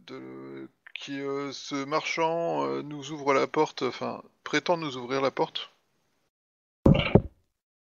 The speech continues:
Speaker 1: Euh, de la ville pour nous aider à, enfin, en échange, euh, du fait qu'on lui ouvre la porte pour notre ville.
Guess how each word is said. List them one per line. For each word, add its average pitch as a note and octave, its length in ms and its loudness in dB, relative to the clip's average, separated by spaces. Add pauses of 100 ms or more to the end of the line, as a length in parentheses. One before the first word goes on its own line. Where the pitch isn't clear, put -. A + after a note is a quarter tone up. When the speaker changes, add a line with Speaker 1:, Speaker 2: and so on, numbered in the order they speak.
(100)
Speaker 1:
Euh, B2+ 280 -2
de C3 160 2
la C3 160 8
ville C#3+ 240 -8
pour - 160 -10
nous A2 240 -8
aider B2+ 320 0
à, A2+ 380 0
enfin, A#2 540 -12
en B2 160 -4
échange, C#3 520 2
euh, A#2 160 -2
du A#2+ 160 -10
fait D3+ 160 -2
qu'on B2+ 180 -10
lui B2 80 -4
ouvre B2 180 -6
la A#2+ 120 2
porte - 220 -2
pour A2+ 280 -4
notre B2+ 300 -2
ville. C#3+ 260 -6